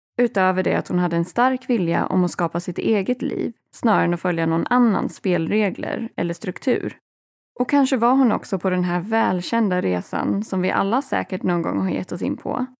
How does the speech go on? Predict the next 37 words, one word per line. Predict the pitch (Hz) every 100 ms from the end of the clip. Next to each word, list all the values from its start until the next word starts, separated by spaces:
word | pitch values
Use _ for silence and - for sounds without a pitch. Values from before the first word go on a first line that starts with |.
| _ _ -
nämligen | 247 208 185 185
den | 185 185 180 190
att | 196 -
hitta | 208 - 180
sig | 175 180
själv. | 262 - 95 - - _ _ _ _ _ _ _ _ 214
Och | 240
en | 269
av | 294 -
Emmas | 190 180 180
kompisar | 240 240 185 - -
ska | 247 -
ha | 185
frågat | 247 233 190 262
henne | - 208 -
vad | 196 175
som | 180
gjorde | 185 175 165
att |
hon | 180
valde | 175 170 185
att |
flytta | - 220 - 262
just | 190 196 -
dit. | - - 254 _ - _ _ -
Och | 233
hon | 277 277
hade | 285 202
då | 160 -
sagt | - - - -
att | 190
hon | 202 180 185
kände | 196 185 175
en | 175
stark | - - - 131 254 -
dragning | 233 196 190 214 202
dit | - - - -